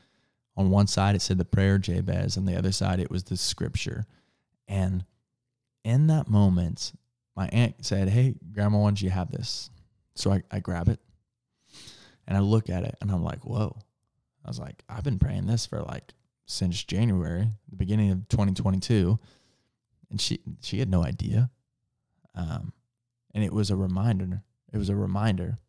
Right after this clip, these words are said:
It was almost as God is saying, "Hey, this prayer that you've been praying, I want you to look at all that, all that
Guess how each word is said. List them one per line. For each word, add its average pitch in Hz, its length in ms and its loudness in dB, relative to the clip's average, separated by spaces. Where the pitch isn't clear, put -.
It - 40 -20
was 101 120 0
almost 127 260 4
as 98 80 -4
God 95 260 -2
is 101 80 -2
saying, 92 400 -4
"Hey, 107 360 -2
this 110 160 -4
prayer 107 300 0
that 110 160 -4
you've 104 100 -4
been 98 120 -2
praying, 107 440 0
I 101 40 0
want 113 220 2
you 104 60 0
to 101 60 0
look 101 480 0
at 98 100 -2
all 95 220 2
that, 90 180 -2
all 107 260 0
that 101 240 0